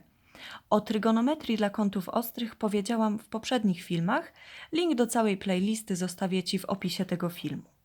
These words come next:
Dzisiaj będziemy korzystać z tak zwanych wzorów redukcyjnych. Część z nich wypisałam tutaj. Będziesz miał dostęp do nich oczywiście na maturze, ponieważ znajdują się w karcie wzorów maturalnych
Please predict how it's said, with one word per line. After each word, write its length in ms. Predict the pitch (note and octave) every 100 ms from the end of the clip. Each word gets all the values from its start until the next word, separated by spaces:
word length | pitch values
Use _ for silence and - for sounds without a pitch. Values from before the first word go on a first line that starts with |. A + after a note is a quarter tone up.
| _ _ - - - - -
Dzisiaj 440 | F#3+ A#3+ E4+ F4+
będziemy 400 | D4 A3 G#3+ A3+
korzystać 580 | A3+ G3+ G3+ A#3+ - G3+
z 60 | -
tak 180 | F3+ F3
zwanych 360 | F#3+ A3+ G#3+
wzorów 340 | F3+ A3+ B3 G3+
redukcyjnych. 880 | G3+ F3 - - D#3+ F#3 G3 - _ _ - - - _
Część 360 | C4+ C#4 C4
z 120 | F3 F3
nich 180 | A3
wypisałam 600 | F#3+ G3 F3 E3+ F3 E3+
tutaj. 540 | E3 E3 - F#3 C4 G4+ _ _ - - -
Będziesz 280 | D4 C#4 A#3
miał 200 | G#3+ G3
dostęp 420 | G#3+ A3 G3+ F3
do 120 | G3
nich 160 | F#3+ -
oczywiście 520 | F3+ F3+ F#3 - F3
na 100 | E3+
maturze, 500 | E3 E3 C#4 A3 G3
ponieważ 420 | F#3 F3+ F3 E3+
znajdują 460 | E3+ F3 G3+ G#3 F#3
się 160 | -
w 80 | E3+
karcie 320 | F#3+ F3+ -
wzorów 340 | D#3+ F3+ E3+ F3+
maturalnych 720 | D#3+ - C4+ D4+ B3+ C#4